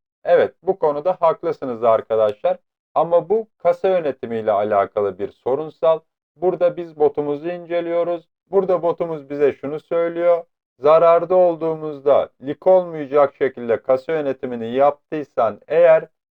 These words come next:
çok büyük bir düşüş dahi olsa o düşüşün minik düzeltmesi illaki olacak. Ben seni o minik düzeltmede işlemden karla çıkartacağım. Nitekim iddiasını da botumuz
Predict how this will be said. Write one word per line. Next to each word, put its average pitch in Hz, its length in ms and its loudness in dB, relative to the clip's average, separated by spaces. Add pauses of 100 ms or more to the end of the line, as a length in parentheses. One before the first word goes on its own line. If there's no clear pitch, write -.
(160)
çok 185 380 0
büyük 160 340 -6
bir 131 240 -4
düşüş - 520 -14
dahi 113 380 2
olsa 160 680 0 (320)
o 170 160 -4
düşüşün 151 460 -6
minik 147 440 -10
düzeltmesi 127 680 -2
illaki 139 680 0
olacak. 165 540 -2 (100)
Ben 180 200 -2
seni 131 280 -4
o 147 180 0
minik 170 340 -10
düzeltmede 110 640 0
işlemden 110 840 -6
karla 170 420 2
çıkartacağım. 147 840 -2 (200)
Nitekim 180 560 -6 (160)
iddiasını 135 760 -2
da 107 180 -4
botumuz 175 540 -6